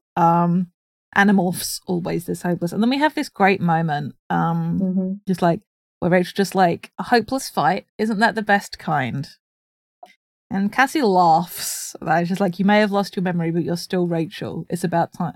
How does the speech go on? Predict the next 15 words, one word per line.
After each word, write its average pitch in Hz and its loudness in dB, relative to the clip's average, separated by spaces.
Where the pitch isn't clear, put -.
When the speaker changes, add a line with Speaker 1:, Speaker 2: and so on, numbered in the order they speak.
Speaker 1:
Um, 170 0
and 214 -4
it's 233 -2
just 285 -6
very 277 4
good. 170 -2
And 214 2
we 240 2
have 294 0
this - -6
moment 185 2
where 175 2
Cassie, 190 0
um, 165 4
well, 214 0